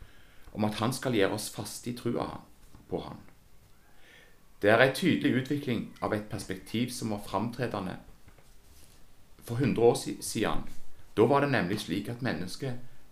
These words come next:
først og fremst var syndig. Det heter slik i tekstbok for Den norske kirke fra nittenhundre, en bønn som for øvrig også sto i Jesper Bockmann sin huspostil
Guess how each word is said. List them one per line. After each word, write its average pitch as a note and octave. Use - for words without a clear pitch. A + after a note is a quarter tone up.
først A#2
og D#3
fremst A2
var A#2
syndig. E2+
Det A2
heter A2
slik G2+
i G2+
tekstbok A2
for G2
Den G#2
norske -
kirke -
fra F#2+
nittenhundre, G2+
en F#2+
bønn G#2
som A2+
for G2
øvrig G#2+
også A#2
sto G2+
i F#2
Jesper G2+
Bockmann G2+
sin F2
huspostil G#2